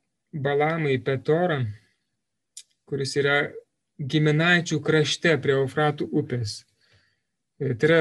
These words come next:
Balamas yra tų Balako tautiečių, ten, berods, moabiečių, moabiečių kažkokios giminės, panašios gentis.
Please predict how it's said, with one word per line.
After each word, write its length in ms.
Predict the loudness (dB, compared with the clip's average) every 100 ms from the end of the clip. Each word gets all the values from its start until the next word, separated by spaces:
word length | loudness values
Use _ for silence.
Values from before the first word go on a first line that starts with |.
| 4
Balamas 560 | 2 0 2 0 -2 2
yra 160 | 2 2 -2 _ _ -6
tų 140 | -4 -2 -4 -6 -8 -14 -16 -18 -20 -20 -20 -18 -8 -2
Balako 540 | 0 0 0 -2 -4 -4
tautiečių, 540 | -4 -2 -2 -2 -10 -10
ten, 140 | -10 -10 -12 -16 -20 -20 -16
berods, 420 | -8 -4 -4 -4 -6
moabiečių, 640 | -4 0 0 -2 -4 -8 -8 _
moabiečių 640 | -4 -2 0 0 -2 -2 0 0 -2 -6 -12
kažkokios 360 | -16 -10 -8 -8 -16 _ _ _ _ _ _
giminės, 580 | 2 4 4 0 -4 -10 _ _ _ _ _ _ _ _ _ -10 -8 -10 -8
panašios 460 | -4 -2 -4 -4 -2
gentis. 440 | -2 -2 -6 -16